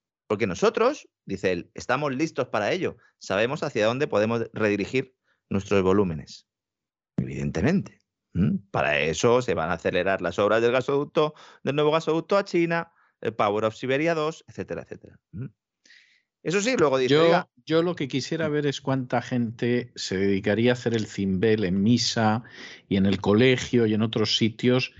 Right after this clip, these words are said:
Speaker 2: si de pronto los políticos tuvieran la honradez de la que carecen y les dijeran: Miren ustedes,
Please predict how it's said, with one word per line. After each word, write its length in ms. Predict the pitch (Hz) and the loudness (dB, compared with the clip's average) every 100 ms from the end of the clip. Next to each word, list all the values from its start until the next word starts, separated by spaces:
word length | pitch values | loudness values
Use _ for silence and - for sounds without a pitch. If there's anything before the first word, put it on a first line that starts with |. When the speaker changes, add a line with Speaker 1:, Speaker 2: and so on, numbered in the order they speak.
| - - | -20 -18
Speaker 2:
si 320 | - - - 104 | -8 -4 0 4
de 140 | 110 | 2
pronto 500 | - 147 160 151 147 | 2 0 0 0 0
los 160 | 123 107 | 0 0
políticos 640 | - 104 120 160 135 - | 0 0 0 0 0 0
tuvieran 380 | 92 110 120 117 | -2 2 2 2
la 100 | 110 | 0
honradez 480 | 95 98 95 110 | 0 0 2 2
de 80 | 110 | 2
la 120 | 95 | 0
que 140 | 87 101 | -2 -2
carecen 540 | 101 98 87 - 82 - - - - - _ | 0 0 -2 -6 -10 -10 -16 -18 -18 -20 _
y 120 | 113 | 0
les 180 | 110 110 | 2 2
dijeran: 580 | 104 104 127 127 131 - - | 0 0 2 4 2 -4 0
Miren 280 | 120 143 139 | 2 4 2
ustedes, 840 | 107 - 76 - 71 - - - | -2 -6 -12 -10 -8 -4 -4 -6